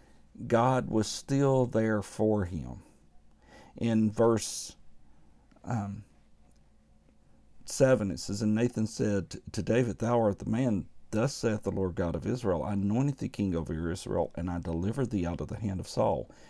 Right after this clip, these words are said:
And I gave thee thy master's house and thy master's wives into the bosom." And God's saying he's still there for David,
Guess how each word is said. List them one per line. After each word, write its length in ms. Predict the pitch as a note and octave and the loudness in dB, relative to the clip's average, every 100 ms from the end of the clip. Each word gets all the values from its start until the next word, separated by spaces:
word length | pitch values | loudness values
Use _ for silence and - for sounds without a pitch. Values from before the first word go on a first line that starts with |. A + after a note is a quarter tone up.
| - - | -16 -2
And 200 | G#2 F#2 | 0 0
I 120 | F2 | -2
gave 420 | E2+ G#2 C#3 C3 | -2 0 0 2
thee 200 | B2+ B2+ | 2 4
thy 180 | A#2+ G#2 | 2 2
master's 420 | G2+ G#2 - A2+ | -2 -4 -6 -4
house 320 | F2+ F2+ - | -4 -4 -4
and 100 | G2 | -6
thy 120 | E2+ F2 F#2+ | -4 -6 -6
master's 560 | F#2 G2 - - F#2+ | -4 -4 -4 -8 -6
wives 460 | F2 D#2 D2 - - | -4 -4 -4 -6 -6
into 220 | G#2 G2 | -4 -2
the 160 | G#2+ - | -4 -2
bosom." 500 | D3+ D3+ A2 D#2+ - - - - - - - - - - - - - - - - | 0 0 -2 -6 -10 -20 -20 -20 -20 -20 -20 -20 -20 -20 -20 -20 -20 -16 -12 2
And 220 | C3 A2+ | 4 6
God's 300 | D3 D#3 C#3+ | 4 2 2
saying 280 | D3 C#3 B2+ | 2 4 2
he's 220 | C3 B2+ | 0 -2
still 340 | - D3 C#3 | -2 2 4
there 320 | A#2 C3 D3 D3 | 6 4 4 0
for 160 | A#2 | -2
David, 340 | G2 F#2 E2+ | -2 -2 -4